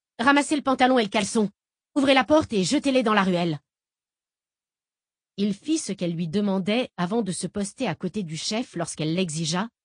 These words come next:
non sans préciser à son interlocutrice à quel point il la haïssait.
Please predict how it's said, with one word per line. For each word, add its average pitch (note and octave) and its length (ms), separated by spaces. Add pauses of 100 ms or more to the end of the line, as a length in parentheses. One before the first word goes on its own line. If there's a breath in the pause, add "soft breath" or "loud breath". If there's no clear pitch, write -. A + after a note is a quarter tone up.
(400)
non B3+ 240
sans G#3+ 160
préciser A#3+ 440
à A3 80
son F3+ 220
interlocutrice G#3 800
à E3+ 80
quel E3+ 180
point A#3+ 200
il F3 140
la D3+ 180
haïssait. D3+ 500